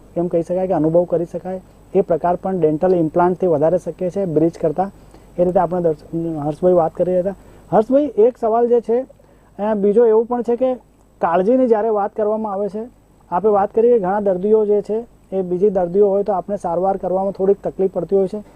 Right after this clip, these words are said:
બાળકોમાં, હર્ષભાઈ, આ પ્રકારની જ્યારે સ્થિતિ ઊભી થાય તો બાળકોમાં સારવારની એક રીત શું છે અને એ લોકોને આવી સારવાર કરવામાં આવે છે ખરી?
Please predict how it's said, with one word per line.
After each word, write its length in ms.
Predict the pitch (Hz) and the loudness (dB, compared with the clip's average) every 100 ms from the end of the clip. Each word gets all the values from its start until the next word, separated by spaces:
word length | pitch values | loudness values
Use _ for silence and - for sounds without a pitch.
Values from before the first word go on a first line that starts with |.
| - - - | -20 -20 -8
બાળકોમાં, 840 | 165 170 202 240 277 277 277 226 196 | 2 4 4 2 0 -2 -4 -6 -6
હર્ષભાઈ, 360 | 214 240 254 | -2 2 2
આ 220 | 254 214 | 0 -6
પ્રકારની 400 | 220 220 226 226 | -4 -4 -4 -2
જ્યારે 320 | 208 208 220 208 | -2 0 0 -2
સ્થિતિ 300 | - 202 214 | -2 0 2
ઊભી 200 | 196 208 | 2 0
થાય 180 | 220 | 0
તો 80 | 220 | -2
બાળકોમાં 600 | 202 175 185 214 233 240 | 0 2 2 0 -2 -2
સારવારની 480 | 208 196 214 226 233 | -2 0 2 2 0
એક 120 | 220 | 0
રીત 180 | 208 226 - | 0 0 -2
શું 140 | 233 220 | -4 0
છે 60 | |
અને 380 | 240 214 214 214 | -2 -2 -4 -2
એ 120 | 190 | 2
લોકોને 320 | 202 214 226 | 2 2 0
આવી 200 | 220 208 | 0 0
સારવાર 360 | 220 190 185 214 | 0 0 2 0
કરવામાં 380 | 208 190 208 202 | 0 -4 -2 -2
આવે 120 | 214 | -4
છે 80 | 214 | -6
ખરી? 200 | - | -10